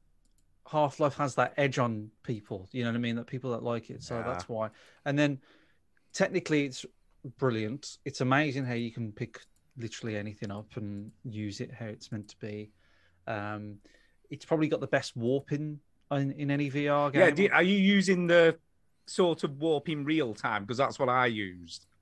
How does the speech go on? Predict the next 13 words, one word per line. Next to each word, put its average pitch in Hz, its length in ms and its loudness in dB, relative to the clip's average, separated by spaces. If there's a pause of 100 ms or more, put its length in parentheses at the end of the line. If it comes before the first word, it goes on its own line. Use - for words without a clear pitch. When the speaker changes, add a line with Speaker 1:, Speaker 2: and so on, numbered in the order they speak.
Speaker 1:
I 147 80 6
use, 180 420 0
yeah, 170 560 8
Speaker 2:
<clears throat> - 100 -20
Speaker 1:
you 143 220 -2
warp 165 320 4
and 147 100 -2
you 147 60 -2
can 139 220 2
rotate 143 680 2
the, 135 140 -8 (840)
the 135 200 -2 (280)
feet - 540 -6